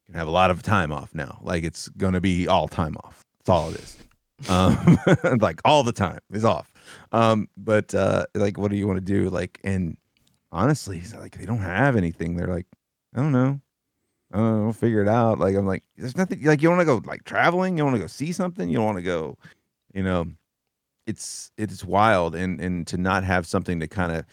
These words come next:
like, like, Krista has her photography that she loves doing. You know, she has, she has all that stuff. And I've got, uh, you know, whatever the week is hobby going <laughs> on. Like, I've got, I feel like I've, I just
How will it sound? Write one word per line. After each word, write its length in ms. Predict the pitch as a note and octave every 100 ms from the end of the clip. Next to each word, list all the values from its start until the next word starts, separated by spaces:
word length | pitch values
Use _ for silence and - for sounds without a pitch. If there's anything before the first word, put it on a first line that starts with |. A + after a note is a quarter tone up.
| _ _
like, 220 | G2 G2 - -
like, 180 | F#2+ F2+
Krista 560 | - A2+ - G#2 G2+
has 420 | F#2 F2+ F#2 - - -
her 120 | E2+
photography 560 | D#2+ E2 F#2+ F2 D#2+ D2
that 80 | D2
she 140 | -
loves 260 | C#2+ B1+ -
doing. 260 | - A1 C#2+
You 60 |
know, 80 | E2+
she 160 | D#2+ F2
has, 160 | D2+ -
she 80 |
has 120 | F2+ F2+
all 160 | G#2+
that 160 | F2+ E2
stuff. 300 | - E2+ F2
And 140 | E2 D#2+ _ _ _ _ _ -
I've 160 | G2
got, 280 | G2 F#2+ F2 _ _ _ -
uh, 40 | - - _ _ _
you 160 | G#2+ F#2
know, 140 | E2
whatever 420 | D#2+ E2 E2 E2+
the 80 | E2
week 260 | E2+ E2+ -
is 340 | D#2 C#2+ - -
hobby 400 | - C#2+ D2 E2 _ -
going 260 | F2 F#2+
<laughs> 20 |
on. 260 | - A#2 C3+
Like, 200 | C3 G#2+
I've 100 | A2+
got, 180 | C3 A2
I 60 |
feel 180 | A2 D#3
like 140 | D3 A2+
I've, 120 | -
I 100 | G2
just 200 | F#2+